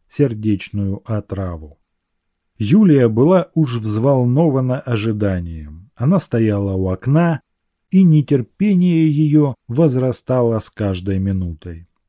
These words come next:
Она ощипывала китайскую розу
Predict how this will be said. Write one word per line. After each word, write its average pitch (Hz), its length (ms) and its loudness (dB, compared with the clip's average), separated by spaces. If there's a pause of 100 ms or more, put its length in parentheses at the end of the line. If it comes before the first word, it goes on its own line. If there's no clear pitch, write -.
(120)
Она 110 300 -2
ощипывала 127 720 -2
китайскую 127 840 -4
розу 143 600 0